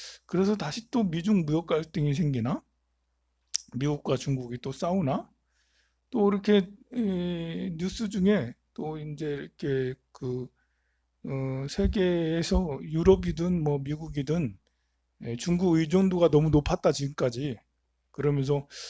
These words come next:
공장들을 철수해야 된다라는 그런 주장까지. 그래서 중국이 왕따 되는 분위기처럼, 에, 지금 이제 몰아가고 있는데요.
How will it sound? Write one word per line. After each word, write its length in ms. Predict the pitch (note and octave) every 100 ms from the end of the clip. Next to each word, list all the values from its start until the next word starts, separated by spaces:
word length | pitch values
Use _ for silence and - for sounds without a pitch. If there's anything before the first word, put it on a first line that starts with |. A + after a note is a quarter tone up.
| - _
공장들을 640 | - E3+ F#3 F#3+ F3+ D3+
철수해야 920 | D#3+ B3 A#3+ A#3 A#3+ F#3+ - - - G3
된다라는 480 | E3+ C#3+ C3+ C#3 C#3
그런 220 | C3+ C3+
주장까지. 640 | C#3+ D3+ D3 A#2 B2 C#3 A2+ _ _ _ _
그래서 240 | - F3 -
중국이 640 | D#3 G3 G3+ G3 G3 G#3
왕따 440 | E3 C3 C3+ C4+ D4
되는 340 | A3 F#3+ E3+
분위기처럼, 1160 | C#3+ C#3+ C3+ B2 A2+ G#2+ G#2+ - - A2+ D#3 B2+ - - _ _ _ - - - _ -
에, 540 | A#2 G#2+ A2 A2+ A#2+ A#2+
지금 540 | - C3 B2 B2 B2
이제 140 | A#2 B2
몰아가고 520 | C3 D3+ E3 C#3 B2+
있는데요. 480 | A#2 A2 A2+ G#3+